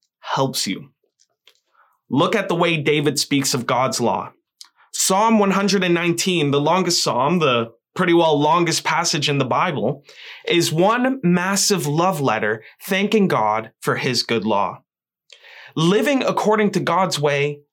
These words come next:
helps you. It guides you to lasting satisfaction, to true human flourishing, to life everlasting. Embrace the pressure to live this way.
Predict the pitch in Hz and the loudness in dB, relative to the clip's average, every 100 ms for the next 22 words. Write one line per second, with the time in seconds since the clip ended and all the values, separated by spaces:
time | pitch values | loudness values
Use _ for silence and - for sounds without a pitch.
0 | _ _ - 156 151 - 98 - - _ | _ _ -2 -2 -2 -4 -6 -8 -14 _
1 | _ _ - 147 139 - 139 147 139 101 | _ _ -6 -6 -4 -4 -2 -2 -2 -6
2 | 110 - _ _ _ - 170 156 165 180 | -10 -18 _ _ _ -4 0 2 0 0
3 | - 170 147 - 120 120 - 104 107 - | -2 -2 -2 -2 -2 -4 -4 -4 -2 -4
4 | 104 - - - - 180 - - 196 196 | -4 -10 -20 -14 -6 -2 -2 0 2 4
5 | 190 - 165 151 151 139 123 127 127 120 | 2 0 -2 0 0 -2 -2 -2 0 0
6 | 104 98 - - - - 170 151 151 147 | -2 -6 -12 -20 -8 -2 0 2 2 0
7 | - - - _ 135 123 120 107 131 - | -4 -12 -18 _ -6 -4 -2 -2 -2 -4
8 | 101 - - _ _ _ _ _ _ _ | -6 -8 -16 _ _ _ _ _ _ _
9 | _ - _ _ - 139 127 180 214 233 | _ -20 _ _ -6 -2 0 0 0 -2
10 | - 165 165 175 170 170 147 165 131 165 | -2 -2 0 0 0 0 0 0 0 -2
11 | - 104 - | 0 -4 -6